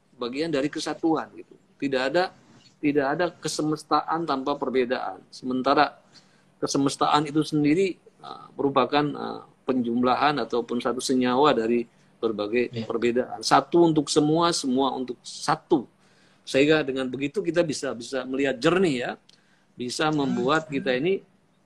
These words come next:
Speaker 1: memasuki wilayah-wilayah the blind spot, wilayah-wilayah yang semula tidak bisa kita lihat. Jadi katanya kesadaran manusia terluhur itu kan,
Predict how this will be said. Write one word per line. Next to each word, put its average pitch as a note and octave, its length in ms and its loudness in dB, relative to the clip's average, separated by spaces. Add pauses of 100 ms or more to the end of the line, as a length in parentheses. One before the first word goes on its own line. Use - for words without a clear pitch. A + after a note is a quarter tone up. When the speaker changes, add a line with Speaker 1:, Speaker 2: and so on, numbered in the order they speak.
(280)
Speaker 1:
memasuki D#3 580 0
wilayah-wilayah D3+ 840 4
the D3 80 -4
blind D3+ 400 4
spot, C#3+ 320 -6
wilayah-wilayah D3+ 840 -6
yang E3 40 -16
semula D3 540 -6 (720)
tidak C3+ 260 -6
bisa C3 220 -8
kita A#2+ 240 -6
lihat. G#2+ 340 -8
Jadi C#3+ 220 -2
katanya D#3 340 -2 (160)
kesadaran B2+ 540 -4
manusia C#3+ 500 -2
terluhur D3+ 460 -2
itu D#3+ 180 0
kan, F#2 240 -6